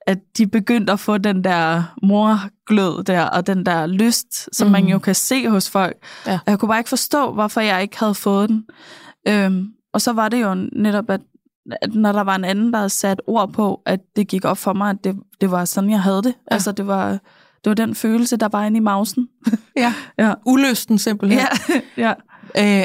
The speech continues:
Speaker 2: Øh, vidste din mand bare om sig selv, "Dem har jeg ikke lyst til"? Altså, havde han bare konkretiseret det, den følelse, han vel så har haft i maven? Eller hvad, hvordan kan det være, at han mødte op og sagde,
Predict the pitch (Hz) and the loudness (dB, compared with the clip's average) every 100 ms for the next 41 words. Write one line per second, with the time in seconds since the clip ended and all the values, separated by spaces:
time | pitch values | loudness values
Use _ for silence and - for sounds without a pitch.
0 | - 180 262 311 - 302 262 226 214 240 | 0 -2 0 -2 -4 -4 2 4 4 2
1 | 240 226 233 226 220 254 240 202 _ - | 0 0 0 0 0 0 -2 -6 _ -2
2 | 285 233 226 294 214 196 190 - - 196 | 0 0 0 2 0 2 0 -2 -2 0
3 | 202 196 202 214 226 254 269 240 247 247 | 0 -2 0 2 2 2 0 -2 0 0
4 | 220 214 202 185 - 311 220 196 170 - | 0 0 -2 -2 0 0 0 0 0 0
5 | 214 - - 214 202 185 208 254 240 208 | -2 -4 -2 0 2 2 2 0 -2 -2
6 | 202 - 196 190 180 185 208 190 190 202 | -2 0 -2 0 0 0 0 2 2 2
7 | 175 190 220 202 196 202 214 220 214 196 | 0 0 0 -2 -2 -2 -2 -2 -2 0
8 | 196 208 208 190 196 196 190 | 2 2 2 0 -2 -2 -2